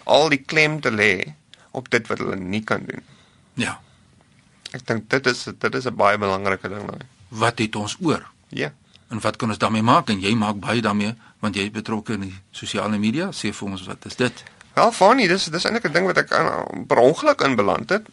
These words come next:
Speaker 1: Ehm, iemand het my benader, het gesien dat ek 'n redelike volgeling op die, op, op, op Facebook en sulke goed gehad het en vir my gevra, "Wel, kan jy vir ons so 'n volgeling opbou?"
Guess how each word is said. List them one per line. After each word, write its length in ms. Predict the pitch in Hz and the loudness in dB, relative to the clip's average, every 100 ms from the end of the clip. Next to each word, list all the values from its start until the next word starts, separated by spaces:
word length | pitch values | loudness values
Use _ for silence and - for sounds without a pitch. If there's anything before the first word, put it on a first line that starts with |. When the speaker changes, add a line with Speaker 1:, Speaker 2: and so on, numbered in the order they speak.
| _ _ | _ _
Speaker 1:
Ehm, 360 | 123 139 151 151 - - _ _ - | 4 6 4 0 -10 -20 _ _ -6
iemand 220 | - 190 | -4 -2
het 140 | 165 | -2
my 140 | - 131 | 0 2
benader, 420 | 123 110 113 - - _ _ _ - - - _ - | 4 4 2 0 -4 _ _ _ -20 -20 -20 _ -4
het 220 | - - _ - | -4 -4 _ -8
gesien 260 | 135 156 | -4 0
dat 160 | 143 120 | 2 2
ek 140 | 120 120 | 4 4
'n 20 | |
redelike 320 | 113 110 117 120 | 4 2 0 -4
volgeling 460 | - 117 127 113 | -4 -2 0 0
op 120 | 107 | 2
die, 300 | 110 104 104 | 2 2 2
op, 140 | - 104 | -2 -4
op, 200 | 110 107 | -6 -6
op 140 | - - _ | -10 -10 _
Facebook 560 | - 110 104 110 107 | 0 0 2 -2 -2
en 80 | 101 | -4
sulke 180 | - 104 | -4 -10
goed 120 | 117 | -14
gehad 340 | - 98 95 101 | -4 -2 -2 -2
het 160 | 196 - | -6 -4
en 240 | 127 117 117 | -2 -2 -2
vir 100 | - | -8
my 80 | 117 | -8
gevra, 360 | - - 110 | -6 0 2
"Wel, 220 | 107 104 107 _ _ | 4 2 -2 _ _
kan 200 | 110 107 | -4 -2
jy 160 | 101 110 | -4 -4
vir 140 | 113 | -6
ons 220 | 113 110 | -6 -6
so 160 | 117 107 | -4 -4
'n 60 | |
volgeling 380 | 107 107 101 113 | -2 -6 -6 -2
opbou?" 260 | 160 190 - | -2 0 -4